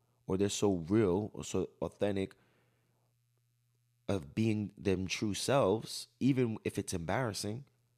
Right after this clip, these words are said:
that fake people can't be around that. They can't be around that. So, go work on yourself. Don't worry about being,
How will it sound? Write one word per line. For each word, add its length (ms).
that 160
fake 300
people 440
can't 280
be 140
around 360
that. 180
They 80
can't 260
be 140
around 340
that. 160
So, 260
go 140
work 300
on 160
yourself. 540
Don't 160
worry 180
about 280
being, 220